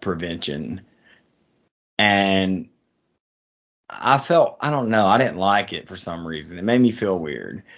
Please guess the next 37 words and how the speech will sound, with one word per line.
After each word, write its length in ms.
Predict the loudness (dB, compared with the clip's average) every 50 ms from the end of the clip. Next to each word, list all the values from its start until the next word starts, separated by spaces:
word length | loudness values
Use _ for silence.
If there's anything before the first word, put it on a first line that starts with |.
| -20 -20 _
And 220 | -4 0 2 4 6
then 80 | 6
I 140 | 6 4 4
took 260 | 2 0 -4 -4 -4
it 100 | -6 -4
for 100 | -2 -2
about 280 | 0 2 4 4 4 2
a 20 |
month 540 | 2 2 2 4 2 2 0 -2 -6 -10 -12
when 160 | -10 -8 -6
I 100 | -6 -6
was 180 | -6 -8 -8 -8
in 280 | -8 -8 -6 -8 -8 -8
Iraq 400 | -8 -6 -4 -2 -2 -2 -4 -6
the 60 | -10 -16
second 480 | -12 -2 0 0 0 0 -2 -8 -12
time, 400 | -8 -6 -6 -4 -4 -6 -6 -8
and 160 | -6 -4 -2
I, 160 | 0 0 0 -2
I 280 | -4 -4 -4 -4 -4 -4
stopped 320 | -4 -4 -4 -4 -4 -4
taking 320 | -6 -4 -4 -6 -8 -10
it. 60 | -10 -8
I 160 | -6 -4 -4
was 120 | -4 -2
like, 220 | -4 -4 -4 -6 -8
"Dude, 240 | -8 -6 -6 -6
if 100 | -4 -2
I 120 | 0 0 0
get 180 | -2 -4 -8
malaria, 420 | -8 -8 -6 -6 -4 -4 -4 -4 -4
I 100 | -6 -6
get 180 | -8 -10 -12 -12
malaria. 480 | -10 -8 -6 -6 -6 -4 -4 -6 -6
Fuck 340 | -8 -6 -6 -6 -6 -6 -8
it." 180 | -10 -10 -10 -14 -18 -20 -20 -20 -20 -20 _ 0
Um, 580 | 4 6 6 6 6 6 4 2 0 -2 -6